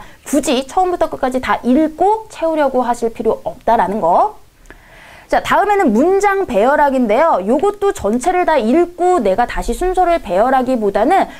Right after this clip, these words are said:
네, 몇 가지 이제 팁을 알려드리면은요.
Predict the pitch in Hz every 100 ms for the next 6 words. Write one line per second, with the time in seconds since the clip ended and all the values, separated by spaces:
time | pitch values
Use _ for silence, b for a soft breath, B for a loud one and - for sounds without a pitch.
0 | - 190 165 190 247 220 208 208 262 320
1 | 339 180 180 247 254 233 214 190 220 359
2 | 214